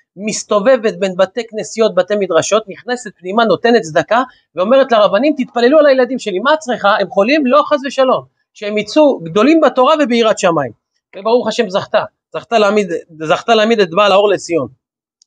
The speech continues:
מעשה היה בישיבה, ובשעות הערב הגיעו התלמידים, וה-, וה-, והמטבח וחדר ה-,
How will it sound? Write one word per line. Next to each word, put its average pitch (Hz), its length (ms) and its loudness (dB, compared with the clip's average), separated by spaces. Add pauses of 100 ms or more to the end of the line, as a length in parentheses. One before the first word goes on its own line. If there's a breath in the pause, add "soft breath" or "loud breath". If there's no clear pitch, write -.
(140)
מעשה 143 360 -2
היה 196 140 4
בישיבה, 165 400 0
ובשעות 165 440 -4
הערב 175 340 0 (400)
הגיעו 185 220 0
התלמידים, 180 540 -2 (400)
וה-, 143 600 0 (160)
וה-, 131 640 0 (280)
והמטבח 143 920 -2 (140)
וחדר 220 380 -2
ה-, 170 320 2